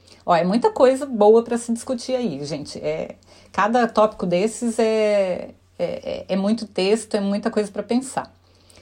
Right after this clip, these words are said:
A quarta parte fala sobre o futuro e o quanto ele depende de nós. O resumo fica por conta da frase de Alan Kay: "A melhor maneira de predizer o futuro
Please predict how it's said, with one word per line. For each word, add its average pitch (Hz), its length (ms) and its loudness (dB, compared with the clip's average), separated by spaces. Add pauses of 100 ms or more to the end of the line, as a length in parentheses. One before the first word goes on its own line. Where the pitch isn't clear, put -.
(220)
A 202 140 -4
quarta 247 440 0
parte 220 560 -2
fala 190 360 2
sobre 196 320 -2
o 214 40 2
futuro 240 760 -4
e 233 160 2
o 233 100 4
quanto 311 580 0
ele 269 280 0
depende 240 520 2
de 240 100 -6
nós. 175 500 -4 (480)
O 214 40 0
resumo 233 440 4
fica 233 200 -4
por 233 220 -2
conta 233 240 4
da 220 140 4
frase 214 420 0
de 220 80 2
Alan 233 300 2
Kay: 160 360 -6 (1200)
"A 185 80 0
melhor 196 360 4
maneira 208 360 4
de 165 120 -4
predizer 180 440 0
o 175 40 -6
futuro 240 480 -2